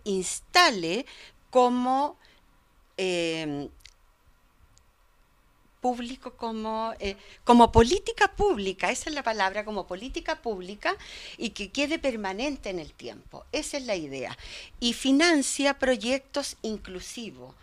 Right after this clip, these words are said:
de tal forma que la participación de las personas y la inclusión social se haga efectiva,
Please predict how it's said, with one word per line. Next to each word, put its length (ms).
de 140
tal 260
forma 600
que 180
la 240
participación 1000
de 120
las 100
personas 720
y 120
la 80
inclusión 600
social 580
se 260
haga 240
efectiva, 600